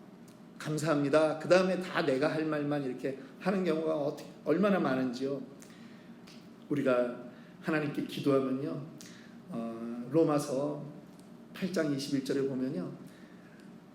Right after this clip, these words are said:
하나님 보좌 우편에 계신 예수님께서 무엇을 하신다고 기록되어 있습니까?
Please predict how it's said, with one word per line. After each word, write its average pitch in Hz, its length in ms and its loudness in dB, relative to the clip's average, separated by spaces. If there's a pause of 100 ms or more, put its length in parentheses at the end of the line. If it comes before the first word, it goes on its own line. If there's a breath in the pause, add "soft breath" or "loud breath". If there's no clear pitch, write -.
(400)
하나님 226 440 2
보좌 160 1000 4
우편에 180 420 2
계신 156 560 -2
예수님께서 196 1000 0 (320)
무엇을 190 380 4
하신다고 160 480 0
기록되어 143 380 0
있습니까? 135 600 -4